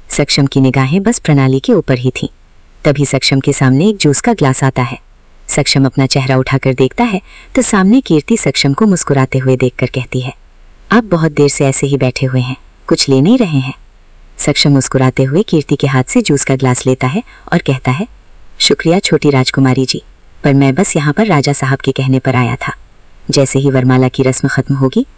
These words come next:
मैं यहाँ से चला जाऊंगा।" कीर्ति का चेहरा जो अभी तक सक्षम के आने से खिला हुआ था, वो अचानक से मुरझा जाता है और वो कहती है, "मतलब आप शादी खत्म होने तक यहाँ नहीं रुकेंगे?" सक्षम कहता है, "नहीं,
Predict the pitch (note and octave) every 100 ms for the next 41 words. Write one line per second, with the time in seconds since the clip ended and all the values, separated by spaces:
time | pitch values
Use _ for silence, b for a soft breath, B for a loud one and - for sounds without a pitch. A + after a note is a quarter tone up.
0 | - F#3 D3 C3 - - C3 B2 B2 B2
1 | - - - - - - - C3+ C3 C3+
2 | C3 B2+ C3+ C3 C#3 C3+ A#2+ C3+ C3+ -
3 | C3+ - C#3 C3+ C3 C3+ - A#3+ - G3+
4 | G3+ C3 - - b b b G#3+ G#3+ -
5 | C3+ C3 - G#3+ D3 - C#3 A2+ - A#2+
6 | - - - - B2+ B2 A#2+ B2 - B2+
7 | A3+ - - - - - F#3+ G3+ C#4 C#4
8 | D4 - D#3 D#3 F#3 F3 - F3+ F#3 F#3
9 | A3 F#3 F3 E3+ E3+ C4 F3+ C#3 - -
10 | _ _ - - - D3 - C#3 B2+ C3
11 | - C3 A#3+ - - - - - D3 B2+